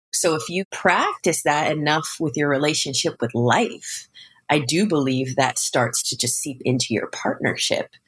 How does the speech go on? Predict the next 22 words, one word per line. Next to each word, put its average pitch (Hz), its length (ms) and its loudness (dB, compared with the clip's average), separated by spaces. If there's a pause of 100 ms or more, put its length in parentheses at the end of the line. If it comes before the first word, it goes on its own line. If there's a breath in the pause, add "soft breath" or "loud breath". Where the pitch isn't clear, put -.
(320 soft breath)
because 147 380 0
there's 151 260 0
nothing 175 600 0
in 202 240 2
you 131 420 2 (240 loud breath)
that 156 220 2
ever 165 400 0
wants 156 300 0
to - 160 -6
put - 220 0
them 139 160 2
lower 139 440 2 (100)
than - 160 -8
you. - 300 -4 (280)
Your 139 140 0
deepest 139 400 -2
desire 151 460 2
is 127 100 -2
just - 200 -4
to 123 60 -4
see 170 460 -2
them 139 420 0